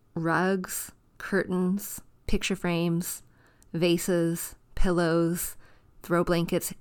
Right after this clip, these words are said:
you got the picture. So if my color palette is grayish, navy blue, and pink,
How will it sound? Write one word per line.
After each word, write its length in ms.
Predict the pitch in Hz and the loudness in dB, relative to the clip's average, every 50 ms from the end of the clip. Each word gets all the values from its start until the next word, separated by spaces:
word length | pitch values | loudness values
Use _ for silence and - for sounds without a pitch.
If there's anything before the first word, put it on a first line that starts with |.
| - | -10
you 240 | - - 170 175 180 | -4 -2 2 2 2
got 220 | - - - - | 2 2 -2 -2
the 60 | - 131 | -2 -2
picture. 360 | - - - - - - 156 | 0 0 0 0 -4 -4 -4
So 200 | - - 196 185 | 0 2 2 2
if 120 | 170 - | 2 2
my 160 | 185 185 247 | 2 2 2
color 340 | 277 - - - 226 220 196 | 2 -2 -2 0 0 0 2
palette 560 | - - - 226 214 170 147 160 151 - - - - - - - - - - | 2 2 4 4 2 2 2 0 0 -2 -6 -12 -16 -18 -18 -18 -18 -10 -2
is 320 | - 180 170 165 156 143 - - - 175 | 0 2 2 2 0 -2 -6 -6 -6 -4
grayish, 800 | - 170 165 160 151 151 156 160 165 185 196 202 - - - - - _ - _ - - - - | -2 -2 -2 0 0 0 0 2 2 2 2 0 -2 -4 -6 -8 -14 _ -20 _ -20 -20 -10 -4
navy 320 | 185 160 160 160 160 185 | -2 0 0 2 2 2
blue, 320 | 185 - 156 160 156 156 - | 2 2 2 2 2 2 0
and 240 | - 156 147 165 - | 0 -2 -2 0 2
pink, 480 | - - - - 285 - - - - | 4 4 4 4 -2 -4 -6 -16 -20